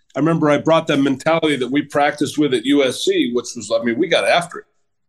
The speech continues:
And, uh, you know, I practiced against, you know, Bruce Matthews and Don Mosbar every day, uh, and, and we got after it. And so that's what I took when I went to U S C. And they were like, "Hey, hey, whoa, whoa, man, hey, man,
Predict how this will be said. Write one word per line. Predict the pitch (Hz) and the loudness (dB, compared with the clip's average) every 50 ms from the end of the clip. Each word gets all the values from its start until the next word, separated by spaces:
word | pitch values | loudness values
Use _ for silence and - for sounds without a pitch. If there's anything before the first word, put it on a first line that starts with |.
| _ _ - | _ _ -2
And, | 120 120 120 120 120 117 117 117 120 | 2 2 4 4 4 4 2 2 2
uh, | 120 117 113 | 4 4 2
you | 120 151 190 | 2 2 2
know, | 185 131 | 2 2
I | 120 139 151 | 2 0 0
practiced | - - 143 135 127 123 - - 117 | 0 0 0 0 0 0 -2 -4 -4
against, | 113 113 127 123 107 - - - _ _ _ | 0 0 0 0 0 -4 -8 -14 _ _ _
you | - 120 107 | -2 0 0
know, | 92 | 2
Bruce | 92 135 147 139 139 - | 2 2 2 4 4 2
Matthews | 127 127 135 135 - - 135 123 110 | 2 2 2 2 2 2 2 2 2
and | 117 113 110 | 2 2 2
Don | 127 131 131 127 120 | 4 4 4 4 6
Mosbar | 123 135 160 160 165 123 110 107 107 | 6 4 4 2 2 2 2 2 0
every | 107 104 107 104 | 0 0 0 0
day, | 104 117 117 113 107 98 - _ _ _ _ _ _ _ _ _ _ - | 0 0 0 0 0 -2 -4 _ _ _ _ _ _ _ _ _ _ -2
uh, | 117 113 113 113 113 110 | 0 2 2 2 2 0
and, | - 120 117 120 113 | 2 2 2 2 2
and | 120 117 | 0 2
we | 117 156 | 2 2
got | - 127 - 113 | 2 2 2 4
after | 117 139 156 156 - - 82 76 | 4 4 2 0 -2 -4 -8 -8
it. | - _ _ _ _ - | -8 _ _ _ _ -2
And | 123 123 127 123 120 | 0 2 2 0 0
so | 117 - 147 139 139 131 131 123 117 - - _ _ _ _ _ _ | 0 2 2 4 4 4 4 2 0 -2 -8 _ _ _ _ _ _
that's | - 156 170 170 | -2 -2 0 2
what | 196 190 | 2 2
I | 156 139 | 2 2
took | 127 - - 190 180 165 170 - | 0 0 2 2 2 2 2 -2
when | 127 127 | -2 0
I | 127 123 | 0 0
went | 131 143 131 - | 0 -2 -2 0
to | 127 | 0
U | 135 135 | 0 0
S | 127 - - | 0 -2 0
C. | - 170 156 | 2 2 2
And | 143 | 4
they | 160 190 | 2 2
were | 180 165 | 2 2
like, | 156 147 139 | 2 2 2
"Hey, | 151 240 247 233 226 | 2 2 2 2 2
hey, | 233 233 | 2 2
whoa, | 220 220 | 2 0
whoa, | 226 226 214 220 214 202 180 - | 0 0 0 0 0 -2 -2 -4
man, | 139 127 | -6 -6
hey, | - 185 185 | -6 -8 -6
man, | 156 135 139 147 | -4 -4 -4 -4